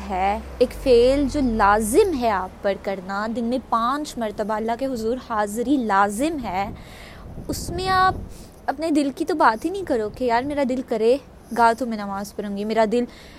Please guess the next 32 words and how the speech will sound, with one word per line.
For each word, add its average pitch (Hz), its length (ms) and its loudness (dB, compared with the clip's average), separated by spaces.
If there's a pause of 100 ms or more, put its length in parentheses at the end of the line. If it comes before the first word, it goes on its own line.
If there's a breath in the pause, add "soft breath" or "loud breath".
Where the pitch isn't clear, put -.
(160 loud breath)
بھرپور 262 800 4
طریقے 262 480 4
سے 262 400 4
محبت 233 560 2
کے 302 100 2
ساتھ 226 420 -2 (880 loud breath)
اعلان 233 400 2
کرے 240 200 2
کہ 240 100 2
اچھا 220 200 -2
چلو 262 240 0
آؤ 226 340 6
اب 269 120 6
نماز 220 500 -2
پڑھتے 208 240 -2
ہیں، 226 80 4
اب 247 80 4
میرا 247 240 0
دل 233 160 2
میں 240 120 -2
محبت 240 460 2
بھر 233 200 2
آئی 214 220 2
اللہ 214 160 2 (100)
کے 220 80 -4
لیے 220 140 0
تو 226 60 -2
اب 214 80 -4
میں 214 100 -6
نماز 202 420 -6
پڑھتی 196 300 -6
ہوں۔ 196 180 -6